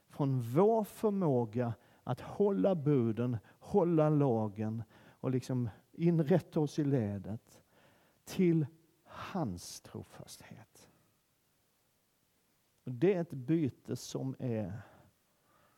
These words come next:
en rätt så bra deal för dig och mig. Från din trofasthet till hans trofasthet. Låt oss orubbligt hålla fast vid hoppets bekännelse.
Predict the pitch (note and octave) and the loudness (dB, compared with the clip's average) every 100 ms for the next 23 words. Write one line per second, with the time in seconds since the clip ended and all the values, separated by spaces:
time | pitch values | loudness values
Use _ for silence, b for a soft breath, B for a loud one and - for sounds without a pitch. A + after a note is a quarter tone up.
0 | - B2 A#2+ A#2+ C3+ E3+ - - - C#3+ | -8 -4 -2 -2 -4 -6 -8 -12 -8 -8
1 | B2+ B2+ A2 G#2+ G#2 F2 F2 - F#2 F2+ | -4 -2 -2 -4 -6 -6 -12 -14 -12 -12
2 | D#2+ D#2 E2+ - - b b b b b | -12 -14 -18 -20 -20 b b b b b
3 | b _ _ _ _ _ _ _ _ _ | b _ _ _ _ _ _ _ _ _
4 | - D3 E3+ F#3 F#3+ E3+ E3 A#2 D#3 D#3+ | -6 2 2 2 0 -4 -8 0 2 2
5 | C3+ - D3+ C3 - - - - - - | -2 -2 -2 -2 -4 -10 -10 -16 -20 -18
6 | F#2 - - b b b b b _ G2 | -18 -20 -20 b b b b b _ -14
7 | - - B2+ A#2 - - - - - - | -14 -6 -6 -6 -12 -14 -14 -16 -20 -20
8 | - - - - _ _ _ _ _ _ | -20 -20 -20 -20 _ _ _ _ _ _
9 | _ _ b b b b b b b b | _ _ b b b b b b b b
10 | - C#3+ C#3+ E3 E3 D3 D#3 C#3+ C3+ D3+ | -6 -2 0 2 2 2 2 0 -2 -2
11 | C3+ B2 B2+ B2 - - A2 D3+ - B2+ | -2 -2 -4 -4 -6 -6 -6 -8 -10 -12
12 | - A#2+ - A#2+ G#2+ G#2 G2+ - | -8 -10 -8 -10 -10 -12 -16 -18